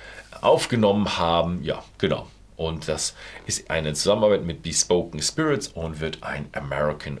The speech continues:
Whiskey werden mit circa fünfzig, äh, Dollar. Um, ob's nach Europa kommt,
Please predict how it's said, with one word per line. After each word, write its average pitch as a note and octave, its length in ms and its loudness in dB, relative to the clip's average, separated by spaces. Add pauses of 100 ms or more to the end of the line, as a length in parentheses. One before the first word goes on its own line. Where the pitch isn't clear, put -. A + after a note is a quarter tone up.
Whiskey D2+ 600 -2
werden C#2 400 -4 (280)
mit F#2 160 -2
circa F2+ 340 0
fünfzig, - 920 -6
äh, C2 420 -4 (100)
Dollar. G#2+ 380 4 (520)
Um, G#2 360 2
ob's A2 220 2
nach G#2+ 160 2
Europa G#2+ 380 6
kommt, F#2+ 400 0